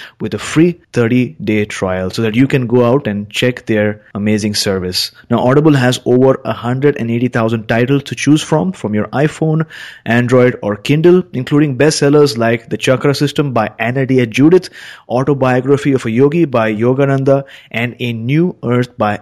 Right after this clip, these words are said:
Eckhart Tolle. To download your free audiobook today, go to audible trial dot com forward slash M S C. That's A U D I B L E T R I A L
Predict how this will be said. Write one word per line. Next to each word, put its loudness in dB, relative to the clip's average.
Eckhart -2
Tolle. -2
To -4
download 4
your 4
free -2
audiobook 2
today, -2
go 4
to 2
audible 2
trial 0
dot -4
com -2
forward 0
slash -2
M -4
S -6
C. -4
That's -4
A 4
U 6
D 4
I 2
B 0
L 0
E -4
T -2
R 0
I -2
A 0
L 0